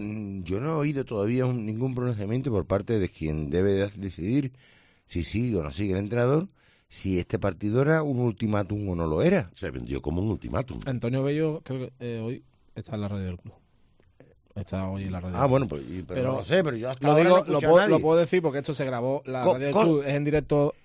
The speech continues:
Speaker 3: lunes por la
Speaker 1: conste
Speaker 3: noche.
Speaker 1: y me vuelvo a repetir
Speaker 3: Y esto sale martes por la mañana.
Speaker 1: que yo,
Speaker 2: Sí.
Speaker 1: que yo no hubiera decidido prescindir de Diego Caro, porque me parece, no me parece, me parecería poco práctico
Speaker 3: Y tarde.
Speaker 1: para, para, para siete
Speaker 3: Muy
Speaker 1: partidos
Speaker 3: tarde,
Speaker 1: que nos
Speaker 3: para
Speaker 1: queda
Speaker 3: siete,
Speaker 1: ya.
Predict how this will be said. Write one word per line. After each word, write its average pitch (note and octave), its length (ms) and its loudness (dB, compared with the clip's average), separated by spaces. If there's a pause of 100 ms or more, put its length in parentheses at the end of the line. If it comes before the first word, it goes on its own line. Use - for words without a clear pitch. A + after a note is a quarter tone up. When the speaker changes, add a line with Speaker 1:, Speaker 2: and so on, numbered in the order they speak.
(120)
Speaker 3:
lunes F3+ 300 8
por - 120 4
la C4 60 8
Speaker 1:
conste - 180 6
Speaker 3:
noche. G3 60 4
Speaker 1:
y - 40 6
me F3+ 60 2
vuelvo G#3 380 4
a F3+ 40 6
repetir F#3+ 580 0
Speaker 3:
Y D3+ 80 0
esto D3+ 160 0
sale E3 260 4
martes C#3+ 280 0
por C3+ 80 -2
la D#3 60 0
mañana. E3+ 200 -4
Speaker 1:
que C#3 140 0
yo, F3 340 2
Speaker 2:
Sí. - 60 -20 (320)
Speaker 1:
que G#2+ 180 2
yo E3+ 320 4 (1500)
no C3+ 300 4
hubiera E3+ 260 10
decidido C3+ 500 4
prescindir B2+ 460 0
de A#2 100 2
Diego A#2+ 280 2
Caro, F#3+ 260 0
porque F2+ 280 -6
me G2 240 -4
parece, G#2+ 280 -6
no E3 220 4
me D#3 200 2
parece, B2 280 -4
me A#2 160 -4
parecería A2+ 500 0 (500)
poco E3 260 6
práctico G3 500 4
Speaker 3:
Y D#3+ 40 4
tarde. E3+ 280 6
Speaker 1:
para, - 20 4
para, D#3 300 6
para C#3 180 4
siete E3+ 380 -8
Speaker 3:
Muy E3 40 -6
Speaker 1:
partidos B2 400 -4
Speaker 3:
tarde, D#3 240 2
Speaker 1:
que A#2 60 0
nos A#2+ 120 -2
Speaker 3:
para E3+ 120 0
Speaker 1:
queda D#3+ 100 4
Speaker 3:
siete, C#3+ 80 2
Speaker 1:
ya. G#2+ 120 2